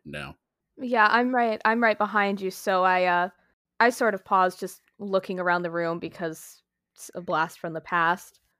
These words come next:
Speaker 2: and I just say to him, "This is where he used to hold council in a way. He used to meet with people in here,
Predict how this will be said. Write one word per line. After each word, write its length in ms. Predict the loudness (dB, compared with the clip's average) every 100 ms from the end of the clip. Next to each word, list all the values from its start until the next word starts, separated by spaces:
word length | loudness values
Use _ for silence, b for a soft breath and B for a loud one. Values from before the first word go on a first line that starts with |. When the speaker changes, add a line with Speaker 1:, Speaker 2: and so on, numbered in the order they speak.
| _
Speaker 2:
and 160 | -4 2
I 120 | 2
just 220 | 2 -6
say 180 | 0 0
to 60 | 0
him, 440 | -4 -4 -4 -10 _ _ _ -8
"This 300 | -8 -6 -6
is 240 | -8 -4
where 240 | 0 0
he 200 | -2 -6
used 420 | -8 -8 -10 -16 -10
to 480 | -6 -6 -8 -12 -18 _ _ _
hold 420 | -20 -6 -4 -4 -8
council 420 | -8 -8 -8 -8
in 80 | -8
a 60 | -6
way. 340 | -6 -6 -10 _
He 60 | -16
used 240 | -16 -14
to 140 | -16 -16 _ _ _
meet 260 | -12 -10
with 160 | -10 -12
people 300 | -14 -6 -4
in 100 | -4
here, 300 | -4 -6 -6